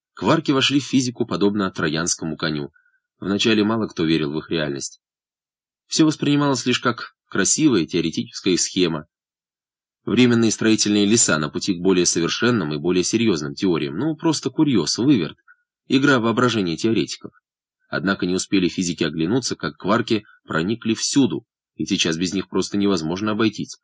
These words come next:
так же, как, например, в химии нельзя уже обойтись без атомов и молекул. И в то же время поймать кварки никак не удается.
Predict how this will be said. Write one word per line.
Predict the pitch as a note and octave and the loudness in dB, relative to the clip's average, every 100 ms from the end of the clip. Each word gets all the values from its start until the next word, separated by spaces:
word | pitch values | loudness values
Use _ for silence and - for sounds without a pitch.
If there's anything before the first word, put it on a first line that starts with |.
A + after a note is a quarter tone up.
| _ | _
так | - D#2 | -8 -8
же, | E2 | -6
как, | F2+ - | -6 -6
например, | D2+ D#2+ F2 D#2 | -6 -2 -2 -4
в | |
химии | - A#2 B2 D2+ - _ _ | 0 2 2 0 -6 _ _
нельзя | - D2 F#2 | -6 -2 0
уже | A2+ E2 | 0 -2
обойтись | C#2+ C#2 G2 | -2 -4 -6
без | D#2+ D2 | -6 -2
атомов | E2+ A#2 D#2+ C#2+ | -2 -2 -6 -6
и | G2 | -4
молекул. | D#2 C#2 - - - _ _ _ - | -4 -4 -6 -10 -12 _ _ _ -8
И | F2 | -6
в | |
то | - | -2
же | B2+ | 0
время | B2 C3 B2 | 2 2 0
поймать | A2+ G#2 G#2+ D#3 D3 | 0 0 2 0 0
кварки | G#2+ D2+ - B1+ | -2 -4 -6 -12
никак | C#2+ G2 A#2 A#2 A#2+ | -6 -6 -2 -2 -2
не | A#2 | -4
удается. | G2+ F2+ C#2+ B1+ - | -4 -4 -6 -6 -8